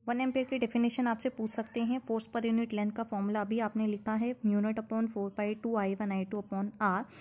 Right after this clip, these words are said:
सबसे पहले अगर डेफिनेशन आती है, आप ये फॉर्मूला लिखेंगे, फिर आपने क्या करनी है, वैल्यूज पुट करनी है। mu naught upon four pi आपको पता है ten to the power minus seven है, आई वन आई टू आपने वन un-, वन एम्पियर लेने हैं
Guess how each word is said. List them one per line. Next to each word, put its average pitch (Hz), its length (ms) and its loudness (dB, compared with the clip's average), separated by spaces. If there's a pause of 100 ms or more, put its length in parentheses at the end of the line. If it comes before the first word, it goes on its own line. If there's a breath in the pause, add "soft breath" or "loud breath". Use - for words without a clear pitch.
(360 loud breath)
सबसे 254 240 2
पहले 262 220 2
अगर 254 140 2
डेफिनेशन 226 480 0
आती 226 220 0
है, 240 100 0
आप 220 200 -2
ये 233 60 2
फॉर्मूला 202 380 0
लिखेंगे, 233 460 0
फिर 240 200 0
आपने 214 260 2
क्या 220 120 2
करनी 220 320 4
है, 240 120 4
वैल्यूज 214 320 2
पुट 285 220 -2
करनी 185 360 -2
है। 185 80 -2
mu 214 200 8
naught 262 240 2
upon 262 280 0
four 240 220 0
pi 240 160 2
आपको 214 280 0
पता 233 240 -6
है 240 180 -2
ten 202 160 -2
to 196 260 -4
the 226 200 -2
power 202 300 2
minus 196 360 -2
seven 214 260 -2
है, 269 160 0 (580 loud breath)
आई 226 160 4
वन 277 160 4
आई 262 140 4
टू 269 120 2
आपने 254 400 4
वन 202 300 2
un-, 233 300 0
वन 202 180 2
एम्पियर 220 320 2
लेने 233 240 2
हैं 254 260 4